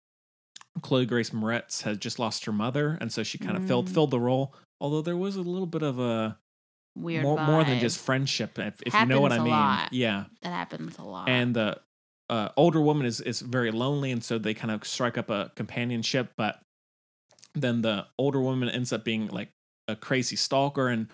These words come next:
Speaker 1: wants to be with her all the time, and then it ends up just being the kind of cat and mouse, like, her trying to get away from her. And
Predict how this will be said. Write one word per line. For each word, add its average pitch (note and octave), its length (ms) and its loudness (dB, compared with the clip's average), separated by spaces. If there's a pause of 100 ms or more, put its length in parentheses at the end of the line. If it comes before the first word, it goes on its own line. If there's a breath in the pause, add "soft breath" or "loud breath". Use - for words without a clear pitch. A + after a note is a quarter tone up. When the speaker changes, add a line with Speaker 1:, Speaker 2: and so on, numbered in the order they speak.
(120)
Speaker 1:
wants B2+ 260 -2
to A2+ 60 -6
be B2+ 160 -2
with A#2 160 -4
her A2 100 0
all G#2+ 140 0
the G2+ 80 -2
time, A#2+ 640 -2
and A2+ 140 -2
then G#2+ 100 0
it G2 40 -4
ends B2 240 -4
up F#2+ 160 -4
just A2+ 220 -4
being A2+ 220 0
the G#2 100 0
kind G#2+ 180 -2
of F#2+ 80 -6 (320 soft breath)
cat C3 260 4
and B2 80 -2
mouse, A2+ 340 0
like, A2 120 -4
her A#2 120 -4
trying A2+ 200 -2
to A2 60 -2
get A2 140 -4
away G#2+ 200 0
from G#2+ 260 -2
her. G#2+ 140 0
And G2+ 260 -4